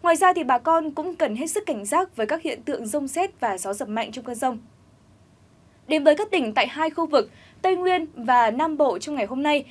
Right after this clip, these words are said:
rãnh áp thấp nối với vùng thấp từ cơn áp thấp nhiệt đới đã suy yếu, nên mưa sẽ giảm nhanh trên toàn khu vực. Thời tiết tốt dần lên, ban ngày trời có nắng gián đoạn trở lại với nhiệt độ cao nhất dao động trong ngưỡng từ hai mươi lăm đến hai mươi tám độ tại khu vực Tây Nguyên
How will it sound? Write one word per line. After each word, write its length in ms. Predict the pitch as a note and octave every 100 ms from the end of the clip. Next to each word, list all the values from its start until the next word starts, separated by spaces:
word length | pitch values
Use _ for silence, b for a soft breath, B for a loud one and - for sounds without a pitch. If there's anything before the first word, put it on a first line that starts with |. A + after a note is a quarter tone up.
| B B
rãnh 220 | - D4+
áp 160 | F4 -
thấp 160 | G#4
nối 280 | C#4 B3 A#3+
với 160 | A#3 A#3+
vùng 260 | A#3 A#3
thấp 140 | G#3 G4+ -
từ 160 | D#4 C4
cơn 180 | E4 E4+
áp 140 | F#4 F4+
thấp 120 | G4+
nhiệt 200 | C4 A3
đới 220 | A3+ A3
đã 180 | A3 C#4
suy 240 | - E4
yếu, 280 | C4+ A3 E4 B B -
nên 220 | F#4+ F4
mưa 220 | F#4 F4+
sẽ 320 | E4+ - D#4+
giảm 340 | D#4 D#4 B3+ A3
nhanh 260 | D#4 E4
trên 340 | D4+ D#4+ C#4+ C#4
toàn 200 | C4 G#3+
khu 120 | C4
vực. 240 | B3 E4 B B B -
Thời 120 | C#4+
tiết 220 | F4+ G4
tốt 160 | G4+ G4
dần 220 | C#4+ A3+
lên, 220 | C#4 C#4 B B
ban 180 | - F4+
ngày 200 | E4 B3
trời 120 | G#3+ A3
có 140 | A3
nắng 220 | G#3+ G#3+
gián 220 | A3+ A3
đoạn 200 | G#3+ D4+ G#3+
trở 160 | C4+
lại 280 | G3+ A3+ G3 G3+
với 120 | A3+
nhiệt 180 | D4+ G#3+
độ 180 | A#3+ A3+
cao 200 | D#4+ D#4+
nhất 240 | E4+ G#4
dao 180 | - C#4+
động 260 | B3 A#3
trong 280 | G#3+ D4 C4
ngưỡng 220 | C4 E4
từ 120 | E4+ A#3
hai 200 | A#3 D#4+
mươi 60 |
lăm 260 | D#4+ D#4+ B3+
đến 160 | G#3 B3
hai 180 | D4+
mươi 120 | C#4+ C#4
tám 240 | - G#3+ B3+
độ 220 | D#4 -
tại 140 | - D#4
khu 120 | D#4
vực 160 | B3+ A#3+
Tây 100 | D4
Nguyên 260 | D4 D#4